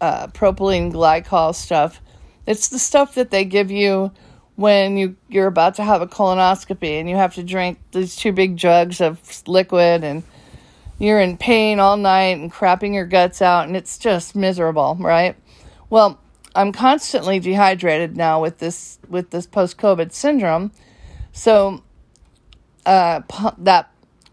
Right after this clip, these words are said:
that glycol stuff causes, uh, your body to put all your water into your colon, which causes you to get cleaned out real good. And that's how that works. And so I really did not want to take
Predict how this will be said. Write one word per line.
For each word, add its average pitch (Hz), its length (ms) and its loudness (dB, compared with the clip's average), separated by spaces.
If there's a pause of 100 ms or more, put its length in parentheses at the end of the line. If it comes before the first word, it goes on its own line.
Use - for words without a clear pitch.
(440)
that 185 220 0
glycol 190 440 2
stuff - 400 -2 (560)
causes, 202 800 -2
uh, 170 400 2
your 214 160 -2
body 202 340 2
to 165 80 -10
put 208 320 -2 (540)
all 202 160 4
your 202 200 -2
water 196 420 2
into 208 400 -6
your 180 280 -4 (200)
colon, 190 720 0
which 175 320 -8
causes 170 480 0
you 151 120 -6
to 151 80 -12
get - 340 -6
cleaned 180 340 -6
out 190 200 2
real 151 140 -2
good. 139 340 -6 (460)
And 175 160 -4
that's 156 220 -2
how 175 180 2
that 160 240 -4
works. - 500 -2 (440)
And 185 180 -4
so 170 300 4
I 185 320 2
really 190 420 2
did 180 200 -4
not 180 280 2
want 175 160 0
to 151 80 -6
take - 460 -4